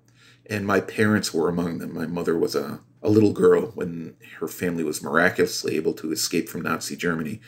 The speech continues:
in nineteen forty. And my dad was a hardcore Holocaust survivor, having survived six years in Nazi, uh, labor camps and concentration camps. So all of us kids of these Holocaust survivors grew up with a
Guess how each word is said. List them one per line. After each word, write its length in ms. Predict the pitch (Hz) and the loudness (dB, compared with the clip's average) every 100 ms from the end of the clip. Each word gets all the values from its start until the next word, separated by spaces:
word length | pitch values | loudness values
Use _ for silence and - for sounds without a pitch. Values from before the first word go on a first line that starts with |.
| - - | -20 -12
in 160 | 87 82 | -6 -4
nineteen 400 | 80 - 78 73 | -4 -4 -8 -6
forty. 460 | - 104 87 - _ - - - | 4 4 4 -2 _ -20 -20 -8
And 220 | 104 101 | -4 4
my 140 | 101 | 4
dad 420 | 90 110 117 120 113 | 8 8 8 6 6
was 380 | 107 110 104 | 6 6 6
a 400 | 107 98 95 90 - _ _ _ - - | 4 4 2 -2 -8 _ _ _ -16 -2
hardcore 680 | 98 98 - - 95 87 | 4 4 2 2 6 6
Holocaust 480 | - 76 76 69 73 | 4 0 0 -4 -6
survivor, 400 | - - 62 - | -8 -8 -8 -8
having 300 | 80 80 76 | -8 -8 -6
survived 480 | - 78 76 78 76 | -4 -2 0 0 0
six 340 | - - - | -2 -2 -4
years 440 | 82 82 80 - - - - - - | -2 -2 -2 -6 -10 -18 -20 -20 -8
in 260 | 101 90 87 | -4 -2 0
Nazi, 880 | 90 90 - - 85 82 85 80 - - | 0 0 -2 -2 0 0 -2 -6 -10 -10
uh, 160 | 80 80 87 | -8 0 4
labor 200 | 104 - | 4 2
camps 500 | - 87 85 - - | -2 -4 -4 -8 -10
and 140 | - | -12
concentration 680 | - 76 - - - 110 104 | -6 -6 -6 -6 -2 -2 -4
camps. 360 | - - 117 - - - - - - - _ - | -12 -14 -14 -18 -20 -20 -20 -20 -20 -20 _ -6
So 720 | - - - 147 151 147 147 - | 2 6 12 12 12 8 4 6
all 280 | 123 135 | 8 8
of 80 | 127 | 8
us 180 | 101 - | 4 0
kids 540 | - - 113 95 87 92 | -8 -2 2 2 0 -6
of 120 | 90 | -6
these 200 | 82 - | -8 -6
Holocaust 460 | - 90 85 80 76 | 2 2 2 -4 -6
survivors 500 | 82 82 85 82 78 | -4 -2 0 0 -4
grew 260 | - 85 87 | -4 2 2
up 140 | 87 | 4
with 100 | |
a 60 | 78 | -2